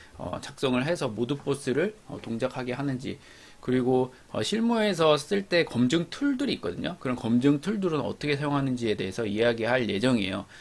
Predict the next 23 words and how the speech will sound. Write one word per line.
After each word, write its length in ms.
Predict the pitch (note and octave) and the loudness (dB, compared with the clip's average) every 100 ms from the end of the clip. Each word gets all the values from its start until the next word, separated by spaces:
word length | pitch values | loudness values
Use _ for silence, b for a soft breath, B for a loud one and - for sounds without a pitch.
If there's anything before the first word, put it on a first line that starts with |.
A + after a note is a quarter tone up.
| B B | B B
우선 200 | C#3 C#3+ | 0 2
이론적인 640 | C#3 G3 A3+ G#3+ G3 F#3 | 6 6 6 4 4 4
것부터, 420 | E3 C3+ A2+ C3 C3 F#2 | 2 0 0 0 0 0
어, 240 | F#2 F#2+ - C#3 | -8 -14 -14 -10
중요한 380 | - C#3 D3+ D3 | 0 6 8 6
부분이니 480 | A#2+ A#2 A2 G#2 A2+ | 4 -2 -2 0 2
여러분들이 420 | G#2 A#2 A#2+ A#2 | 2 2 0 -2
좀 160 | A#2 G#2 | -6 -8
집중해서 600 | - - C3+ B2+ A#2+ G#2+ | -12 -4 -2 0 -2 -2
잘 200 | G#2+ G2+ | -4 -2
들었으면 440 | A#2 B2 B2 A#2+ | -2 0 -2 -2
좋겠고요. 520 | - G#2 - C3 - - | -4 -8 -4 -2 -2 -2
그리고, 340 | C#3 C#3 C3+ B B B B B | 0 2 2 B B B B B
어, 200 | G2+ G2+ | -4 -4
강의는 680 | - B2+ F#3+ F3 E3 A#2+ G2 | 0 0 2 0 0 0 -2
십 260 | - G3 - | -6 -10 -6
분 240 | A#3+ A3+ | -2 0
정도 360 | G3+ F#3 D#3+ D3 | 0 0 0 -2
단위로 360 | A#2+ G#2+ G#2+ | -2 -4 -2
이제 160 | G2+ G2 | -2 -2
잘라서 580 | D#2+ F2+ G2 D3 A#2 G#2+ | -2 0 2 0 -2 -4
이야기할 540 | G2 A2+ A2 G#2+ G2+ | -2 -2 0 0 0
예정이고, 560 | F#2 G2 G2 - G#3 | -4 -4 -4 -2 -2